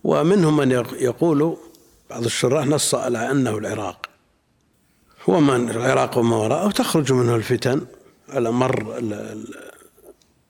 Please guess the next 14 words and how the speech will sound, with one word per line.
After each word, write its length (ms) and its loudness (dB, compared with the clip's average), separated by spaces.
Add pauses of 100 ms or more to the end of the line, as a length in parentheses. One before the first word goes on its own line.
(140)
الأزمان. 600 -2
على 240 2
كل 240 2
حال 520 2 (580)
هو 80 4
يت-، 220 0
يتساءل 800 0 (340)
ويريد 440 4
أن 200 4
يقرر، 760 2
وهو 360 2
ر-، 200 -4 (100)
يقرر 580 2
فعلًا 720 2